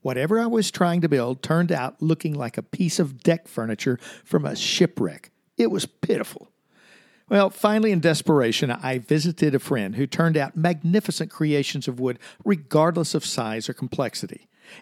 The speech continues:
Everything fit. Everything was the correct dimensions, and I kept asking, "Why him and not me?" Well, that's when I noticed something. Hanging on the walls in his shop in various places were patterns.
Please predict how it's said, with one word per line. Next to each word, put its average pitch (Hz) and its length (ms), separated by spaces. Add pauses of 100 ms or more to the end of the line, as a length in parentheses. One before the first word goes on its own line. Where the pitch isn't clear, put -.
(120)
Everything 226 400
fit. - 420 (220)
Everything 247 420
was 240 160
the 233 100
correct 190 540
dimensions, 147 760
and 131 120
I 127 60
kept - 260
asking, 123 380
"Why 202 280
him 180 400 (300)
and 139 260
not 110 340
me?" 113 380 (580)
Well, 165 200
that's 156 240
when 151 100
I 127 80
noticed 123 600 (100)
something. - 420 (760)
Hanging 220 340
on 220 100
the 185 60
walls 135 420
in 131 80
his 143 160
shop 90 380
in 117 100
various 123 300
places 92 480 (340)
were 170 120
patterns. - 680